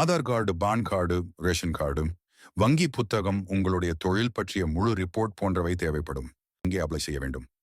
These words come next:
உங்களுக்கு பக்கத்தில் இருக்கும் கமர்ஷியல் வங்கிற்கு சென்று அப்ளை செய்ய வேண்டும். இல்லை என்றால் எம் எஸ் எம் இ ஆன்லைன் டாட் டி என் டாட் கவ் டாட் இன் என்ற வலைத்தளத்திற்கு சென்றும்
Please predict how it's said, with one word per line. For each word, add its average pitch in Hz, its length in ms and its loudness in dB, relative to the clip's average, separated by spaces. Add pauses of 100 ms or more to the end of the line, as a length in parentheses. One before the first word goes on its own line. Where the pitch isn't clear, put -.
(380)
உங்களுக்கு 117 360 2
பக்கத்தில் 135 340 0
இருக்கும் 107 260 -2
கமர்ஷியல் 107 360 0
வங்கிற்கு 92 320 -2
சென்று 73 260 -2 (200)
அப்ளை 85 260 0
செய்ய 78 160 0
வேண்டும். 64 240 -6 (440)
இல்லை 131 200 4
என்றால் 95 240 0 (180)
எம் 120 120 2
எஸ் 131 120 -2
எம் 120 120 0
இ - 80 0
ஆன்லைன் 101 400 -2
டாட் 92 240 -2
டி 110 60 -2 (100)
என் 92 140 -2
டாட் 87 260 -2
கவ் 85 200 0 (140)
டாட் 82 220 2
இன் 64 100 -4 (360)
என்ற 101 180 2
வலைத்தளத்திற்கு 104 640 -2
சென்றும் 95 300 0